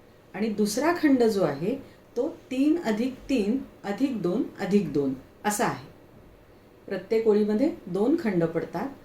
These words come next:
पहिल्या खंडामध्ये तीन अधिक दोन अधिक दोन अधिक दोन अशा मात्रा आणि दुसऱ्या खंडामध्ये तीन अधिक तीन अधिक दोन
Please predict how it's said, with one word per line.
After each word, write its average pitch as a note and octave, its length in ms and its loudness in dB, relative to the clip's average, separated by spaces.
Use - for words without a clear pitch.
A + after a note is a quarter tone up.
पहिल्या G3 380 -2
खंडामध्ये F3 580 0
तीन D4 320 -2
अधिक F#3 440 -2
दोन G3 280 4
अधिक F#3 340 0
दोन F3+ 360 0
अधिक F3 380 -6
दोन F3 200 6
अशा G#3+ 220 -4
मात्रा D#3+ 400 -6
आणि F3+ 120 -6
दुसऱ्या A3 480 -2
खंडामध्ये D#3+ 600 -2
तीन B3 300 0
अधिक F3 280 -6
तीन G#3+ 260 -4
अधिक F#3 380 -4
दोन F3 220 -2